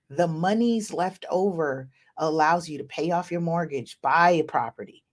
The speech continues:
invest into a business, helps you create wealth and helps you buy more insurance. Look into that. My fourth person here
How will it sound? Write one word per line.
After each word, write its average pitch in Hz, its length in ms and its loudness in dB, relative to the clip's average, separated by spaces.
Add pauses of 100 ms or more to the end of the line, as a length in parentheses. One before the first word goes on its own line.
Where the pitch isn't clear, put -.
(120)
invest 156 580 0
into 165 300 0
a 143 80 0
business, 151 640 -2 (380)
helps 196 300 2
you 175 60 -8
create 175 380 0
wealth 160 240 4
and 175 100 -4
helps 185 400 4
you 208 380 2 (320)
buy 151 280 4
more 160 220 0
insurance. 170 760 -4 (840)
Look 170 300 -2
into 175 240 -4
that. 143 240 -4 (1500)
My 170 160 2
fourth 233 340 6
person 156 340 -2
here 127 300 -8